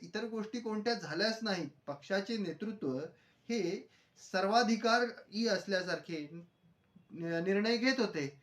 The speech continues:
पक्षाची कुठल्याच पद्धतीची निव-, जी निवडणूक होऊन निवड व्हायला पाहिजे होती पदाधिकाऱ्यांची,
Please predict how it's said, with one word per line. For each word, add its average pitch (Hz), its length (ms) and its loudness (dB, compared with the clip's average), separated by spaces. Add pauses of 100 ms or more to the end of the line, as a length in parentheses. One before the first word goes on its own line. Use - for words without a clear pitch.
(320)
पक्षाची 214 760 -2
कुठल्याच 240 380 2
पद्धतीची 226 520 -4
निव-, 196 480 2 (580)
जी 202 120 2
निवडणूक 220 480 0 (120)
होऊन 208 380 0
निवड 180 340 0
व्हायला 208 260 4
पाहिजे 180 300 -2
होती 165 220 -2
पदाधिकाऱ्यांची, 143 960 -4